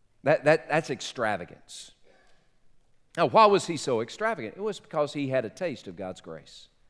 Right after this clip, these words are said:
Guys, listen, when you get a taste of God's grace, it's supposed to make you extravagant, not miserly. You might say, "Well, my personality, I'm a,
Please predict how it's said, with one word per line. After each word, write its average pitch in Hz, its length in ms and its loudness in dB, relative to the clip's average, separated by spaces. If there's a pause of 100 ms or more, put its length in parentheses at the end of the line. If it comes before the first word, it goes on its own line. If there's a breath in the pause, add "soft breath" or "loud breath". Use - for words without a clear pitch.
(880)
Guys, 143 280 -8
listen, 104 340 -10
when 113 140 -10
you 165 100 -14
get 175 180 -8
a 92 60 -10
taste 147 340 -12
of 98 100 -14
God's 110 280 -8
grace, 107 400 -8
it's 135 200 -8
supposed - 480 -10
to 104 60 -14
make 104 340 -8
you 92 120 -12
extravagant, - 720 -18 (1120)
not 110 220 -4
miserly. 110 600 -6 (1600)
You 175 100 6
might 160 140 8
say, 190 140 2
"Well, 135 200 4
my 165 200 8
personality, 127 1000 -2
I'm 123 180 -2
a, 92 180 -4